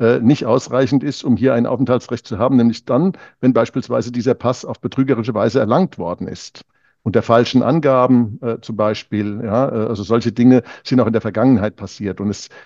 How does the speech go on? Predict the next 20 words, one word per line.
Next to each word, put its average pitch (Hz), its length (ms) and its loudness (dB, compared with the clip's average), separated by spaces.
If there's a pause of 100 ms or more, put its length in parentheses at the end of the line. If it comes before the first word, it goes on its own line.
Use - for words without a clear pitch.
(180)
ist 120 180 -2
nicht 151 260 2
so, 143 240 6
dass 131 220 4
es - 200 -6
nicht 123 180 0
statthaft 123 460 0
wäre, 131 300 4
über 123 180 -2
solche 120 280 -2
Situationen 117 500 -2
zu - 80 -16
diskutieren, 120 680 -2
politisch 123 360 -4
zu 127 100 -10
diskutieren. 131 600 0 (440)
Und, 123 360 4
äh, 107 200 0
was 113 220 -2
dann, 123 400 2